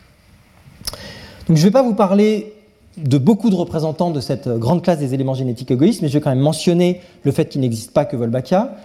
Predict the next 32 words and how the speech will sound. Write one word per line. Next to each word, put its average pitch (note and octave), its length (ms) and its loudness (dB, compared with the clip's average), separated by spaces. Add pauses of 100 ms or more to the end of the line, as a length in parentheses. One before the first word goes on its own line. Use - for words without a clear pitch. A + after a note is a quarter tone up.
(140)
Les D3+ 160 4
éléments F#3 240 2
transposables, D3 480 -2
par B2+ 120 -4
exemple, E3 300 0
sont C3+ 140 -4
des B2 100 2
bouts D3+ 200 4
d'A D3+ 120 2
D C#3 140 2
N D3+ 200 0
à B2 60 -4
l'intérieur B2 340 -4
des A2 100 -4
génomes E3+ 340 0
qui - 100 -10
sont C#3+ 140 -4
capables D3+ 360 0 (260)
de C#3 80 4
se - 120 -2
répliquer, D3 640 0 (440)
qui G#3+ 520 4
produisent G3 360 2
des G3 120 2
copies G#3+ 260 0
d'eux-mêmes F#3 280 2
qui E3 120 -4
vont B2+ 80 -4
s'intégrer C3 460 0
ailleurs, D3 420 2
ce - 180 2
faisant, F3 460 0